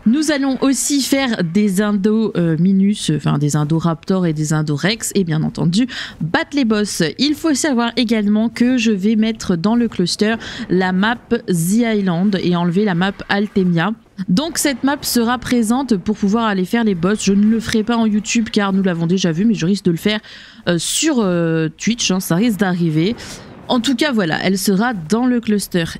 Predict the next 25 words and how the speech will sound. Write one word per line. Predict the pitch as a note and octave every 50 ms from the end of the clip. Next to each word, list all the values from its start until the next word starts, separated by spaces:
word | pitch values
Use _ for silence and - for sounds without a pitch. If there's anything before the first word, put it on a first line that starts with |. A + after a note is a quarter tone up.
| - -
également. | - A#3 G#3 E3+ E3 D3 C#3 C#3+ D3 D3 D3+ F3 A3 C4+ C4+
Comme | B3 - F#3+ D#3+
ça, | D#3+ - G#3
ça | G3 - E3+
permettra, | E3 - E3 D#3+ D#3+ D#3 D#3 - - - G3 G#3 G3+ F#3 D#3+
euh, |
bah, | D3 D3 D3
comme | - G3+ G3+ G3+ G#3+
nos | A#3 A#3+
persos | A3+ A#3+ G#3+ G#3 - -
là | A#3 G#3 F3+
que | - -
nous | G3 E3+ F3+
avons | E3+ D#3 F3+ A3 A#3 A3 - -
n'ont | - G3+ A3 C4+ C#4+
pas | B3+ C4 B3
fait | A3+ B3+
les | A3 G#3
boss | F#3+ G3+ G3+ F3+
de | F#3 F3+
The | E3+ F#3+
Island | F#3 F3+ E3+ E3+ D#3+ D#3+
ni | F#3 A3
la | A3 F3+
Caftech, | - - D3+ - - - G3 G#3+ - -